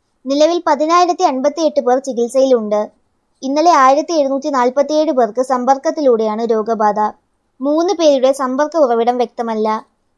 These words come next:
അഞ്ഞൂറ്റി എൺപത്തിമൂന്ന് പേരുടെ പരിശോധനാ ഫലം നെഗറ്റീവായതോടെ എൺപത്തി അയ്യായിരത്തി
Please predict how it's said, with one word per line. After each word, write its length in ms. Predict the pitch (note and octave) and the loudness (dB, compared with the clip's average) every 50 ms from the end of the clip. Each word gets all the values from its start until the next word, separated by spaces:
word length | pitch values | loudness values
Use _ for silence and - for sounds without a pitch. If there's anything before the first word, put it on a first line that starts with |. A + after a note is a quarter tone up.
| _ _ - | _ _ -4
അഞ്ഞൂറ്റി 420 | B3 B3+ C4+ C#4+ D#4 E4+ D#4 F#4+ | -2 -2 -2 -2 -4 -4 -2 -2
എൺപത്തിമൂന്ന് 600 | F#4 D#4 C#4+ C#4+ D4+ D4 D#4+ D4+ D#4 D#4+ D#4 E4 | -2 0 2 0 0 0 -2 -4 -4 -4 -4 -4
പേരുടെ 420 | D#4 - C#4 B3 A#3+ A#3 A3+ B3 B3+ B3+ | -2 2 2 2 2 2 2 0 0 2
പരിശോധനാ 540 | C4+ B3 A#3 B3 - C#4 C#4+ C#4 D4+ D#4+ E4+ | 2 0 0 0 -2 -2 -2 0 0 0 -2
ഫലം 260 | E4 - C4 B3 B3 B3 | -2 0 -2 0 0 -2
നെഗറ്റീവായതോടെ 920 | A#3 A3 A3 A#3+ A#3+ - C#4+ D4+ D4 B3+ A3+ A3 G#3 G3+ G3+ G3 G3 G#3+ D4 - _ | -4 -6 -6 -8 -8 -6 -2 0 2 2 2 0 -2 -2 -2 -2 -2 -2 -4 -6 _
എൺപത്തി 440 | A#3+ A#3+ C4 C#4+ C4+ F4 F4+ F#4 G4+ F4+ | -2 -2 -2 0 0 -2 0 0 2 2
അയ്യായിരത്തി 380 | D4 B3+ B3+ B3+ B3 B3+ D4+ | 4 6 4 4 4 2 -6